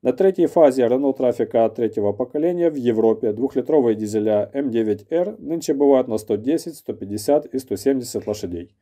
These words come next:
По сути, это один и тот же мотор, разные только прошивки мозгов. Важно, такие автомобили можно встретить лишь в Европе. В Украине же трафики официально предлагают лишь с мотором один и шесть.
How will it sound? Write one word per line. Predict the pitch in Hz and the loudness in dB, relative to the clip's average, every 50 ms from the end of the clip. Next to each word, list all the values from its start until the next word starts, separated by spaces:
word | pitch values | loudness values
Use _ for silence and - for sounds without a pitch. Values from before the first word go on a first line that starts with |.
| _ _ _ | _ _ _
По | - 151 175 | 0 2 2
сути, | 170 - 254 269 262 262 247 | 2 2 2 0 2 2 2
это | 233 220 - 185 190 - 185 165 | 2 4 2 2 2 2 2 2
один | 143 139 127 139 175 196 175 | 4 2 2 2 2 0 0
и | 147 | 0
тот | 135 165 156 127 | 0 0 0 0
же | 123 127 | 0 -2
мотор, | 117 113 107 - 101 90 98 98 _ _ _ _ _ _ | 0 -2 -2 -2 -4 -6 -6 -8 _ _ _ _ _ _
разные | - 113 139 170 185 196 196 180 | 0 4 4 4 4 4 0 -2
только | 175 190 170 165 - 156 | -2 -2 -4 -2 -4 -6
прошивки | 139 - - 110 - 131 127 123 - 113 | -6 -6 -6 -4 -2 -4 -4 -4 -4 -8
мозгов. | 101 101 92 85 98 90 87 - - _ _ _ _ _ _ _ _ | -6 -6 -6 -6 -6 -8 -8 -8 -12 _ _ _ _ _ _ _ _
Важно, | - 104 98 120 131 120 98 95 92 92 98 - _ | -8 2 4 6 6 6 6 2 -6 -14 -16 -16 _
такие | - 110 107 - 190 190 | -10 -10 -4 0 2 2
автомобили | 160 143 - 151 135 135 131 147 180 185 170 151 | 2 2 0 -2 -2 -2 0 0 2 2 2 2
можно | 139 143 135 135 143 135 | 2 2 2 2 2 0
встретить | 127 - - - 143 156 151 - 123 - | 0 0 -2 -4 -2 -2 -2 -2 -6 -4
лишь | 127 135 139 139 - 120 | -2 -2 -2 -2 -4 -8
в | - 104 | -14 -12
Европе. | 101 104 117 110 117 117 110 95 - - 101 - - _ _ _ _ _ _ _ _ _ _ | -8 -6 -4 -2 0 0 0 0 -2 -6 -14 -14 -16 _ _ _ _ _ _ _ _ _ _
В | - | -6
Украине | 110 117 139 139 160 185 208 208 196 | -2 2 4 4 4 4 4 2 2
же | 160 185 185 | 2 0 0
трафики | 185 185 190 185 180 196 190 - 202 | 2 2 2 4 4 2 -2 0 -2
официально | 185 - - - - - - 117 143 165 165 | -2 0 -2 -4 -2 0 0 0 0 0 -2
предлагают | - - 127 123 117 107 123 139 139 - | -4 -6 -4 -2 0 2 2 2 2 0
лишь | 110 117 120 - | -2 -4 -4 -6
с | - | -6
мотором | 110 101 101 123 123 139 135 127 - | -6 -4 -2 0 2 2 0 0 -2
один | - 101 107 113 107 101 | -8 -8 -8 -6 -6 -8
и | |
шесть. | 98 - 90 85 - - _ | -8 -8 -10 -10 -12 -14 _